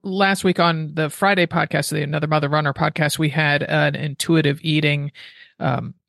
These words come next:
nu-, registered dietitian, and she, uh, weaves mindfulness into her practice. And that episode really seemed to,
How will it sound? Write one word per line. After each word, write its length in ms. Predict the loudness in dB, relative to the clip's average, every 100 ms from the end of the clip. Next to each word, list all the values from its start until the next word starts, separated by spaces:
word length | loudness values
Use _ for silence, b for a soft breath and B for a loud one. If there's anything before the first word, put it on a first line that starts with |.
| _
nu-, 240 | -8 -6 -6 -12 -10 -2
registered 400 | 0 0 0 0
dietitian, 560 | -2 -2 0 2 2
and 140 | 2 0
she, 320 | 0 -2 -4 -6
uh, 200 | -6 -6 -8
weaves 320 | -8 -6 -4
mindfulness 580 | 0 2 2 0 0 0
into 220 | -2 -2
her 120 | -2
practice. 640 | -2 -2 -2 -2 -4 -4 B B B 0
And 360 | 2 2 0 -6 -2
that 340 | 0 2 0 -4 _ -4
episode 420 | -2 2 0 0
really 180 | 0 0
seemed 260 | 0 0 0
to, 420 | 2 2 0 -4